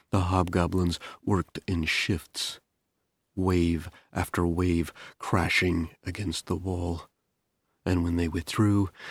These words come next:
the siege engines hammered on, even through the night. It was clear by the end of the second day the city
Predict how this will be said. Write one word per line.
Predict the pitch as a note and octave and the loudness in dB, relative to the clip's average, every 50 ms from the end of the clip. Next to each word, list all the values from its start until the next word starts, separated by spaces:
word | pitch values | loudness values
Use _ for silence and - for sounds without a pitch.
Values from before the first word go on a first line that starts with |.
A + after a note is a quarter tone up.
| - - | -8 -4
the | - F#2+ | -2 0
siege | - - - G#2 F#2+ E2+ D2 F2+ | 0 2 4 4 4 4 4 2
engines | F2+ E2+ E2+ D#2+ F2 E2+ E2+ E2 D#2+ D#2 - - _ _ | 2 2 2 2 0 0 0 0 -2 -4 -10 -14 _ _
hammered | - - G2 F2+ F2 E2+ E2+ E2+ E2 | -6 -2 -2 0 0 -2 -4 -4 -4
on, | - E2+ F2 F2 F2 E2+ E2+ E2+ E2+ - _ _ _ _ _ _ _ _ _ _ _ _ _ _ _ _ | -4 -4 -2 -2 -2 -2 -2 -4 -4 -8 _ _ _ _ _ _ _ _ _ _ _ _ _ _ _ _
even | - F#2+ F2+ D#2+ F2+ E2+ E2 E2 D#2+ - _ - - _ _ | -2 0 0 0 0 -2 -2 -4 -6 -8 _ -20 -20 _ _
through | - - F#2+ E2 | -4 -2 0 0
the | D#2 E2+ E2+ | 2 0 0
night. | F2 F2 E2+ F2 F2+ - - - _ _ _ _ _ _ _ _ _ _ _ _ _ _ _ _ _ - | 0 -2 -2 -4 -4 -6 -8 -12 _ _ _ _ _ _ _ _ _ _ _ _ _ _ _ _ _ -4
It | - - | -4 -4
was | G2 F2+ F2 - | -2 -2 -4 -4
clear | - - - G#2+ F#2+ E2+ E2 E2+ E2+ | -4 -2 0 2 2 2 2 0 0
by | E2 E2 E2+ E2+ | -2 -2 -4 -2
the | E2 F2 - | -2 -2 -2
end | - F#2 F2+ E2+ E2 D#2+ D#2+ - | -2 -2 -2 -2 -2 -2 -4 -6
of | - F2 E2+ | -8 -10 -10
the | - E2+ | -10 -10
second | - - - F#2 - - E2+ E2+ - | -10 -8 -8 -8 -8 -6 -8 -6 -4
day | - F2 F2 E2 E2 D#2+ - _ - - - - _ _ _ _ | -4 -2 -2 -2 -4 -6 -8 _ -20 -20 -20 -20 _ _ _ _
the | - F2 | -6 -4
city | - - - G2+ E2 E2 - | -2 -2 -2 -2 -4 -6 -8